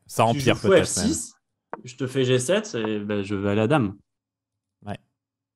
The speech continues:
Speaker 2: Donc là, il va ch-, encore une fois chercher, du, si vous suivez la vidéo depuis le début, du contre-jeu. <laughs> Il va faire A prend B trois. Donc il vise le, le barbu, le roi.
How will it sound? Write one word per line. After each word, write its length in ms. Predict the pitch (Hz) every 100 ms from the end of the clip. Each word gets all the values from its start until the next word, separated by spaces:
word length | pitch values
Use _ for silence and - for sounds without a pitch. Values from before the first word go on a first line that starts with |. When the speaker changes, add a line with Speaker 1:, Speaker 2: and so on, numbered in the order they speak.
| _ _ - - _ -
Speaker 2:
Donc 320 | 123 156 151
là, 220 | 156 190
il 100 | 330
va 160 | 233 151
ch-, 120 | -
encore 220 | 151 139 143
une 80 |
fois 180 | 143 226
chercher, 340 | 254 127 - 185
du, 340 | 170 135 131
si 140 | 117 127
vous 100 | 123
suivez 280 | 123 131 135
la 80 |
vidéo 200 | 123 127
depuis 180 | 135 131
le 40 | 120
début, 200 | 117 196
du 140 | 151
contre-jeu. 580 | 147 202 202 165 147 - _
<laughs> 220 | - -
Il 60 | 120 - - - -
va 80 | 107
faire 140 | - -
A 100 | 180
prend 160 | -
B 140 | 165 156
trois. 300 | - 104 - _ _ -
Donc 160 | 117 -
il 120 | 120
vise 260 | 123 180 151
le, 580 | 127 113 110 104 104
le 120 | 104 110
barbu, 400 | 113 107 110 170
le 100 | 151
roi. 320 | 107 101